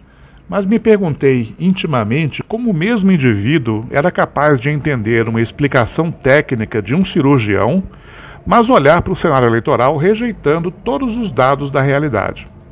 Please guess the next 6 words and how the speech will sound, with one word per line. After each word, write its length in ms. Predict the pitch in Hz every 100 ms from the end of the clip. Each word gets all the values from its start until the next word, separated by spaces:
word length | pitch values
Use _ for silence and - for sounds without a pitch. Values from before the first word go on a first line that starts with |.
| - - - - - - - - - -
Pensando 480 | 190 202 117 101 113
melhor, 460 | 147 120 147 - - - - -
acho 300 | - 185 220
que 140 | 175
essa 180 | 143 143
doença 580 | 120 107 139 147 -